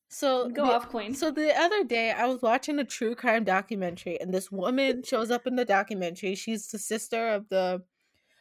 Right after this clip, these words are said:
Speaker 1: of the, of the dead person, you know?
Speaker 2: Okay.
Speaker 1: It's her brother. And I
Speaker 2: Okay.
Speaker 1: see this woman, and I'm just like, "Wow, she's so pretty."
Speaker 2: Here's the thing.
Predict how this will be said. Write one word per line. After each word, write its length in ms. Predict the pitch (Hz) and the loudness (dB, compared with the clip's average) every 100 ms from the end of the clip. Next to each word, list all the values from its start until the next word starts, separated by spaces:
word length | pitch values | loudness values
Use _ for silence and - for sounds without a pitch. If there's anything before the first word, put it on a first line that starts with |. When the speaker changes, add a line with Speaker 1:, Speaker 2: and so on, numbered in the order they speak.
| _ - | _ 2
Speaker 1:
of 260 | 214 190 | 2 2
the, 580 | 202 190 175 160 156 160 - _ _ _ _ _ _ _ _ - | 2 4 4 2 0 -4 -12 _ _ _ _ _ _ _ _ -4
of 100 | 202 | 0
the 80 | 214 | 2
dead 280 | 196 196 196 | 4 2 2
person, 500 | 214 196 - 165 208 - - | -2 -2 -2 -6 -8 -14 -10
you 160 | 185 | -6
know? 260 | 175 180 214 - | -4 -6 -10 -10
Speaker 2:
Okay. 320 | 233 240 170 - | -8 -6 -6 -8
Speaker 1:
It's 140 | - | -10
her 80 | 226 | -6
brother. 460 | 214 185 175 165 - _ _ _ - - - _ - | 0 2 2 -2 -6 _ _ _ -20 -20 -20 _ -2
And 300 | 226 202 226 | 0 0 4
I 120 | 254 | 4
Speaker 2:
Okay. 60 | 302 | 4
Speaker 1:
see 180 | 285 269 | 0 2
this 260 | 277 269 | 2 0
woman, 300 | 233 240 240 | -2 -2 -2
and 100 | - | 0
I'm 120 | 233 240 | 0 0
just 180 | 226 254 | -2 -2
like, 160 | 226 | -2
"Wow, 440 | 226 220 220 233 240 | 2 4 6 8 6
she's 320 | - 269 247 | 4 0 2
so 220 | 285 277 | 6 6
pretty." 560 | 285 - - 294 359 427 659 831 1017 1047 1077 1077 1077 880 - - - - _ - | 4 -6 -6 -2 0 0 -4 -12 -16 -14 -12 -12 -14 -18 -18 -18 -20 -20 _ -8
Speaker 2:
Here's 240 | 294 403 | -4 -4
the 80 | 349 | -4
thing. 220 | 180 - | -8 -12